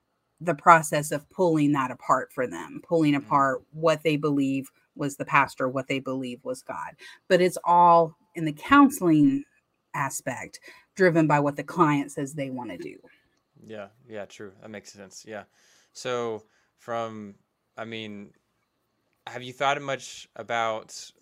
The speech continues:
Speaker 2: the idea of why some people respond negatively in these situations? And it seems like some people in the exact same situations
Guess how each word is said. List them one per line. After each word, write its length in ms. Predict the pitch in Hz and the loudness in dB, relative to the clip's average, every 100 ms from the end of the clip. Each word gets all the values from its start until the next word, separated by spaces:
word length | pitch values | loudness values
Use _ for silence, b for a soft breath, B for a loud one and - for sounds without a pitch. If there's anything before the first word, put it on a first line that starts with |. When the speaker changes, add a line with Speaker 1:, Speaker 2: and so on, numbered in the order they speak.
| _ _ - | _ _ -10
Speaker 2:
the 80 | |
idea 500 | 110 110 110 110 110 | -8 -8 -8 -8 -8
of 360 | 104 104 101 95 _ _ | -6 -8 -10 -14 _ _
why 840 | _ 107 98 104 107 117 120 127 - | _ -16 -6 -2 -2 -4 -8 -14 -20
some 240 | 117 123 117 | -14 -14 -10
people 340 | 123 123 120 | -12 -12 -14
respond 500 | 117 - 127 123 120 | -14 -16 -12 -12 -12
negatively 680 | 117 117 123 120 123 127 131 | -12 -12 -12 -16 -14 -14 -14
in 80 | 123 | -14
these 160 | 123 | -16
situations? 680 | 127 117 123 123 123 131 117 | -16 -18 -12 -12 -12 -20 -20
And 140 | 101 | -20
it 60 | 98 | -18
seems 260 | - 110 107 | -18 -16 -14
like 180 | 101 | -14
some 180 | - 107 | -14 -20
people 260 | 110 107 104 | -18 -14 -14
in 80 | 98 | -16
the 80 | |
exact 360 | 95 95 101 98 | -18 -14 -12 -12
same 200 | - 104 | -18 -20
situations 840 | 101 - 104 104 - 107 98 - | -20 -16 -14 -14 -16 -20 -20 -20